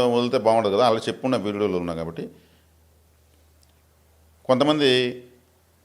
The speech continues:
అంటున్నారు, "మీరు తమిళనాడులో చెప్తున్నారు ఎక్కువ ఆలయాలు, మాకు లాంగ్వేజ్ తెలియదు, పోయి వచ్చేదే తెలియదు, ఆ ఊర్లో ఎక్కడికి పోవాలో తెలియదు, ఏం చేయాలి?" అంటున్నారు. ఎందుకంటే అక్కడ ఆలయాలు అక్కడ దానికోసం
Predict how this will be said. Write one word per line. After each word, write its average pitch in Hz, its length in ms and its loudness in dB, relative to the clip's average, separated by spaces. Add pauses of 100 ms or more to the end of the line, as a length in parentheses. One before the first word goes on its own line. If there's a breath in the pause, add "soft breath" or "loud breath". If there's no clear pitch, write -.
(180)
అంటున్నారు, 123 400 2 (200)
"మీరు 117 180 -4
తమిళనాడులో 139 500 2
చెప్తున్నారు 107 380 -4
ఎక్కువ 107 180 2
ఆలయాలు, 101 240 2 (120)
మాకు 95 140 0 (120)
లాంగ్వేజ్ 113 400 0
తెలియదు, 127 260 -2 (140)
పోయి 92 220 -4
వచ్చేదే 120 340 -4
తెలియదు, 120 320 -2 (1200)
ఆ 98 80 2 (140)
ఊర్లో 117 280 -2
ఎక్కడికి 104 240 -4
పోవాలో 113 280 0
తెలియదు, 107 280 -4 (1040 soft breath)
ఏం 120 160 -4
చేయాలి?" 95 340 -2 (1300)
అంటున్నారు. 101 320 -4 (120)
ఎందుకంటే 135 300 -4
అక్కడ 110 160 0 (120)
ఆలయాలు 123 360 6
అక్కడ 98 220 -2
దానికోసం 104 360 -2